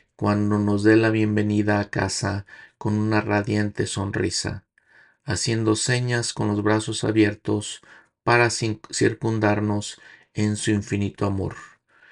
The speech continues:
Cuán gloriosa y sublime será esa experiencia si podemos sentirnos dignos como para estar en su presencia.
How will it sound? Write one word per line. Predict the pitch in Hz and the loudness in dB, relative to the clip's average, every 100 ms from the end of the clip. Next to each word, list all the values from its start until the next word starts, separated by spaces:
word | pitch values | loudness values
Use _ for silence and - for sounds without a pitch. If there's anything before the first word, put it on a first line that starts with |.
| - - _ _ | -20 -20 _ _
Cuán | 107 107 117 123 | 2 2 2 2
gloriosa | 123 123 117 117 110 110 | 4 6 6 4 2 -2
y | |
sublime | - 113 113 107 107 104 | 0 2 4 2 0 0
será | - 101 104 | 0 0 0
esa | - 104 | 0 -4
experiencia | - - 110 104 101 - - 104 107 - - - _ | -2 0 2 2 -2 -2 -2 -4 -6 -18 -20 -20 _
si | - - | -8 -8
podemos | - 113 113 113 110 | 2 2 4 0 -2
sentirnos | 113 104 110 107 107 104 98 | -4 0 2 2 2 -2 -2
dignos | 120 135 123 104 104 107 - - - - _ | 0 0 0 -2 -2 -4 -10 -18 -20 -20 _
como | - 107 104 95 | -4 0 0 0
para | 101 95 | 0 0
estar | - - 131 | -2 0 0
en | 107 | 0
su | - - | -4 -4
presencia. | - - - 92 - - 107 | -4 -4 -6 -6 -6 -8 -10